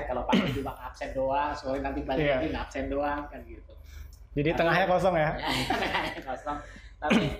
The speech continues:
Speaker 1: ya gua ngambil positifnya
Speaker 2: Iya.
Speaker 1: lah. Secara, secara apa itu, kita nggak bisa mengeneralisir secara
Speaker 2: Hmm.
Speaker 1: total. Karena memang banyak juga abdi negara yang memang serius.
Speaker 2: Serius,
Speaker 1: Dia,
Speaker 2: ya.
Speaker 1: dia bekerja memang benar-benar untuk bagaimana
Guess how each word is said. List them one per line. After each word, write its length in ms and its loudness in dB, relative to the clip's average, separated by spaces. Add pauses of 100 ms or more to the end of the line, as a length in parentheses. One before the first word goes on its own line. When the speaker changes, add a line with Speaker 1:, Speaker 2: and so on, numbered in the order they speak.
(300)
Speaker 1:
ya 160 -2
gua 160 2
ngambil 320 0
positifnya 320 0
Speaker 2:
Iya. 160 2
Speaker 1:
lah. 140 2 (420)
Secara, 720 0
secara 560 0 (400)
apa 160 -4
itu, 240 -2
kita 160 -2
nggak 160 0
bisa 160 -8
mengeneralisir 640 -2
secara 320 -4
Speaker 2:
Hmm. 160 4
Speaker 1:
total. 240 -2
Karena 160 -4
memang 240 -2
banyak 240 0
juga 320 0
abdi 160 -4
negara 320 0
yang 160 0
memang 240 -2
serius. 560 -6 (160)
Speaker 2:
Serius, 320 0
Speaker 1:
Dia, 80 2
Speaker 2:
ya. 140 2 (180)
Speaker 1:
dia 180 4 (140)
bekerja 720 0
memang 160 -2
benar-benar 480 -2
untuk 160 -2
bagaimana 640 0